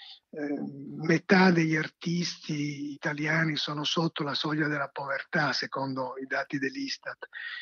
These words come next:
Quindi si capisce che, mm, ci sono molte, molte falsità, molti miti da, da, mm, diciamo, da,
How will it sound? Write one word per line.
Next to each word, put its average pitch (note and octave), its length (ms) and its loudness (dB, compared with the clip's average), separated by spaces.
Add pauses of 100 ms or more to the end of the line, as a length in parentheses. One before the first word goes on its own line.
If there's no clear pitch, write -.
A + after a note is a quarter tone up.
(360)
Quindi F#3+ 300 8
si F3 140 4
capisce F#3+ 500 8
che, E3+ 340 6
mm, D3+ 460 -4
ci - 140 -2
sono F3+ 260 6
molte, E3+ 680 6
molte D3+ 560 -4
falsità, F3 520 2
molti D#3 320 2
miti D#3 400 0
da, C#3+ 180 -2 (260)
da, - 1080 -12
mm, D3 480 -4
diciamo, D3 460 2
da, C#3 120 2